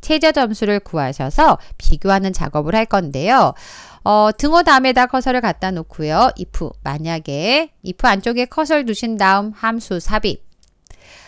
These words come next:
어, 같습니까? 맨 끝에 맥스 뒤에다가 같습니까? 나의 총점이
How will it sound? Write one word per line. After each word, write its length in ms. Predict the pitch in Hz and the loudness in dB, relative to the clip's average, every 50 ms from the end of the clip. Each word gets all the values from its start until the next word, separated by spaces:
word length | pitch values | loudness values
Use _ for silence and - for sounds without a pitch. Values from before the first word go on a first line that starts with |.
| - _ _ _ _ - | -20 _ _ _ _ -4
어, 140 | 180 180 180 | -4 -4 -2
같습니까? 960 | - - - - - 214 220 220 214 208 _ - - 214 214 214 208 208 190 | 4 4 4 4 4 -2 -2 -4 -4 -6 _ -2 2 4 4 4 4 4 2
맨 220 | 208 233 269 294 | 0 -2 -2 -2
끝에 420 | 339 330 - - 226 190 214 254 262 | -4 -4 0 2 2 2 4 2 2
맥스 360 | 196 185 196 - - 277 240 | 0 -2 -2 -2 -4 -6 -6
뒤에다가 420 | - - 208 208 208 202 202 214 | -2 0 0 0 2 0 -2 -2
같습니까? 920 | - - 175 - - - 185 180 170 156 - - - 220 262 294 311 277 - | -2 -2 -4 -2 -2 -4 -6 -6 -6 -8 -8 -4 0 2 2 4 2 0 -2
나의 280 | - 160 170 175 190 202 | -4 -4 -2 -2 -2 -4
총점이 760 | - - 247 247 220 - - 147 143 147 170 202 196 - - | -4 -6 -6 -6 -6 -6 -6 -6 -6 -4 -6 -6 -6 -8 -10